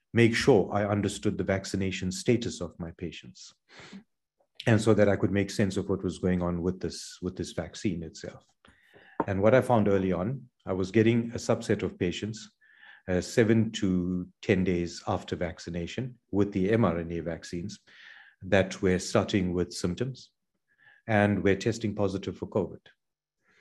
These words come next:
And there seemed to be a large subset of these patients presenting to me seven to ten days after their vaccinations. Now that would, that's, that's, uh, very unusual,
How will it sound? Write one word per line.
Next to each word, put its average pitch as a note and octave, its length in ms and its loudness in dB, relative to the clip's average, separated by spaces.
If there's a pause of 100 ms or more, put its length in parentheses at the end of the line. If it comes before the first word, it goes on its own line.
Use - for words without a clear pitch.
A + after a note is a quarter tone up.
(220)
And G2 280 0
there G2+ 200 4
seemed C#3 320 0
to F#2+ 80 -6
be G2+ 160 4
a G2+ 60 4
large A#2+ 240 4
subset - 480 -6
of E2+ 160 -8
these E2+ 200 -10
patients F2 580 -8
presenting G2 460 -2
to F#2 80 -8
me F#2 100 0
seven F2+ 340 -2
to - 120 -10
ten E2+ 220 -8
days E2 200 -4
after E2 300 -8
their E2 140 -8
vaccinations. G2 800 -6 (920)
Now G2+ 120 4
that A#2+ 180 4
would, A2 180 2 (140)
that's, A2 280 2
that's, - 460 0
uh, G2+ 260 2
very A2 280 4
unusual, G2+ 640 2